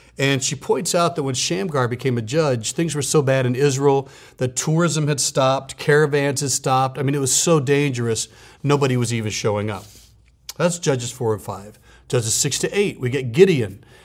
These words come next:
Gideon's a pretty famous guy. Judges chapter nine, Abimelech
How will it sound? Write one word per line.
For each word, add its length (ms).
Gideon's 380
a 60
pretty 380
famous 380
guy. 420
Judges 340
chapter 360
nine, 500
Abimelech 800